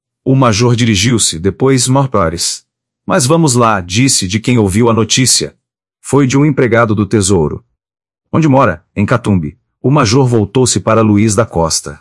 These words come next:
cujos olhos, tendo contado as tábuas do teto, que eram vinte e duas, começavam a examinar detidamente os botões do punho da camisa.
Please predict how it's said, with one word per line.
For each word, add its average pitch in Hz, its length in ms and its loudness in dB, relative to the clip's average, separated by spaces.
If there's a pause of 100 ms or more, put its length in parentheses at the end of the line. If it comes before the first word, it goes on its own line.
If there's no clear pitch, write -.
cujos 98 220 0
olhos, 90 480 -2 (360)
tendo 190 200 0
contado 139 480 0
as 95 140 0
tábuas 104 360 0
do 95 100 -2
teto, - 520 -4 (280)
que 120 140 0
eram 131 240 2
vinte 120 260 0
e - 20 -2
duas, 123 480 0 (160)
começavam 139 680 2
a 110 80 2
examinar 110 520 2
detidamente 110 760 0
os 92 100 -2
botões 98 360 0
do 92 100 -2
punho 110 260 0
da 98 100 2
camisa. 92 560 -2